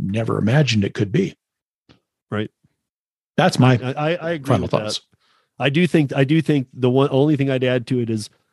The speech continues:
Speaker 2: for those of you just going through the grind every day is to, is to start, and it's not a diss, but to start opening your eyes to maybe other things you could do.
Speaker 1: Sure.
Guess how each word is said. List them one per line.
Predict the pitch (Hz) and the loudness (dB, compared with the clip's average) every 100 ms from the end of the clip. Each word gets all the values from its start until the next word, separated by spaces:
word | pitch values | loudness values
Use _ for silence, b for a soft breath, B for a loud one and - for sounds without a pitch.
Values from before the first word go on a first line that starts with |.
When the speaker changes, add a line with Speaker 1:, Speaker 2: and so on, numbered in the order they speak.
| _ _ _ | _ _ _
Speaker 2:
for | 131 | 0
those | 139 143 | 2 2
of | 131 | 2
you | 139 | 0
just | 123 127 - _ | 0 -2 -4 _
going | 139 123 127 | 2 4 2
through | 117 123 | 0 0
the | 113 | 0
grind | 101 107 120 113 | 0 -2 -2 -2
every | 113 110 104 | -2 -2 -2
day | 107 110 104 104 95 - | -2 0 -2 -2 -6 -4
is | 117 98 | -4 -2
to, | - 110 101 - _ _ _ _ _ | 0 0 0 -4 _ _ _ _ _
is | 117 123 - | -2 -2 0
to | 123 110 | 0 0
start, | - 139 127 - _ _ _ _ _ _ _ - | 0 2 2 0 _ _ _ _ _ _ _ -6
and | 123 117 | -4 -4
it's | 113 143 | -2 0
not | 127 | 2
a | 104 | 2
diss, | 90 113 101 | 0 0 -2
but | - 117 | -6 -6
to | 123 | -2
start | - 135 | 2 4
opening | 123 113 123 117 | 4 2 0 2
your | 113 110 | 2 2
eyes | 117 113 98 - | 4 2 -2 -2
to | 110 104 92 - - | 0 0 -4 -14 -8
maybe | 117 117 120 | -4 -2 0
other | 110 110 | 2 2
things | 127 117 101 | 2 0 -2
you | 95 | -2
could | 117 107 | -2 -2
do. | 98 95 90 _ _ _ _ | -4 -4 -6 _ _ _ _
Speaker 1:
Sure. | - 208 | 0 0